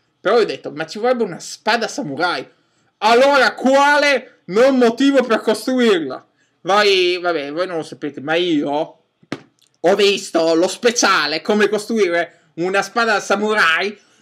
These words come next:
su Discovery Channel, su tutti i passaggi. Però non li farò, io farò il metodo Mythbuster, perché l'ho visto a Mythbuster, no? Praticamente, eh, lui, vabbè, non facevano vedere come si faceva una spada, però mi hanno fatto vedere un truccone,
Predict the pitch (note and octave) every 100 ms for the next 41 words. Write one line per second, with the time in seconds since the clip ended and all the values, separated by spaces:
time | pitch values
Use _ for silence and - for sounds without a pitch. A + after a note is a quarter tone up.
0 | _ - A#3+ A#3 A#3 D4 B3+ A#3+ - D#4+
1 | A#3 G3+ G3+ - A3+ E4 E4 A#3+ A#3 -
2 | B3+ E3+ D3+ C#3+ - _ _ _ _ -
3 | - _ _ C#4+ D4+ D4 - A3 A#3 -
4 | E3 D3+ F3+ B3+ A#3+ G#3+ F#3+ G3 G3+ F#3
5 | E3+ D#3+ D#3 - F#3+ F#3+ F#3+ B2 A#2 -
6 | _ B2+ D3 D3 F#3+ G3 G3 E3+ D#3+ C3+
7 | D#3 - - D#3+ E3+ _ _ _ _ -
8 | G#3+ C4+ C#4+ C4 F3 F3 F#3 A3 A#3 B3+
9 | G#3+ F#3+ F3+ D#3 F3 G3 G3 G3+ A3 G#3
10 | F#3 E3+ D#3 C3+ C3+ - A#2+ A#2+ - -
11 | - - A3 C4 A#3 F3+ E3 F3 F3+ E3+
12 | E3 F3+ F#3 E3+ D#3 D#3+ _ - E3 F#3
13 | G3 A3